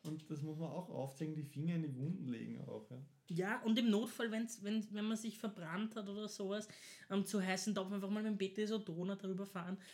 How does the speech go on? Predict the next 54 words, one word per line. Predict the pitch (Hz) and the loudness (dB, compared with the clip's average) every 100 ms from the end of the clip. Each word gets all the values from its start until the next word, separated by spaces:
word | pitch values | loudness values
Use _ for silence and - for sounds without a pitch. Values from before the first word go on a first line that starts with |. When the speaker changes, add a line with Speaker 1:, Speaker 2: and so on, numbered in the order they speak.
| - - | -10 -4
Speaker 2:
und | 175 | -2
schauen, | 180 190 | -2 -2
was, | 202 214 196 180 180 | -2 -6 -8 -10 -8
ob | 185 196 | -6 -2
das | 214 220 | 0 4
nicht | 220 220 | 4 4
so | 220 | 2
eine | 214 | 2
schöne | 220 220 | 2 2
Grätzen | 214 165 - - 190 156 | 2 0 -2 -2 2 2
wird. | 139 147 | 2 0
Weißt | 160 - | 0 0
du, | |
was | 185 | 0
ich | 196 | 0
mein? | 180 202 285 - _ - _ _ _ _ _ _ _ _ _ _ - | 0 -2 -6 -10 _ -20 _ _ _ _ _ _ _ _ _ _ -4
Speaker 1:
Mhm, | 127 131 165 190 - | 0 2 0 -2 -4
ja, | 131 156 - - | 0 0 -2 -4
mhm. | 131 143 139 - _ _ - - - - - | -2 -2 -4 -12 _ _ -20 -20 -20 -20 -4
Speaker 2:
Und | 131 | 6
Speaker 1:
Nein, | 147 185 | 10 12
Speaker 2:
das | 220 | 12
Speaker 1:
weiß | 170 170 | 12 12
ich | 165 | 12
Speaker 2:
erzählt | 208 | 12
Speaker 1:
nicht, | - | 10
Speaker 2:
ja | 170 | 10
Speaker 1:
aber, | 170 | 10
Speaker 2:
Geschichten. | 170 147 160 | 8 4 2
Speaker 1:
aber | 190 | 6
Speaker 2:
Na, | 196 | 8
das | 247 - | 8 6
Speaker 1:
okay. | |
Speaker 2:
erzählt | 294 285 269 | 4 2 0
Geschichten, | 262 247 277 - 226 | -2 -2 -2 -2 6
Speaker 1:
Ja, | 170 | 8
Speaker 2:
wenn | |
das | 180 | 8
dann | - | 6
Speaker 1:
Geschichten, | - 247 220 | 6 8 8
Speaker 2:
vernarbt, | 175 202 226 - - - | 8 6 4 4 0 6
Speaker 1:
Geschichten, | 170 - 214 214 | 6 8 6 6
Speaker 2:
es | 240 | 6
ist | 220 | 6
doch | 185 | 6
Speaker 1:
die | 185 | 8
das | 185 143 | 8 8
Leben | 123 - 175 | 6 6 4
Speaker 2:
wunderschön. | 147 151 98 | 2 0 -2
Speaker 1:
schreibt. | 98 98 - 120 | -2 -6 -10 -4
Wie | 120 | 0
heißt's | 120 - | 2 2
so | 127 | -2
schön? | 131 | -2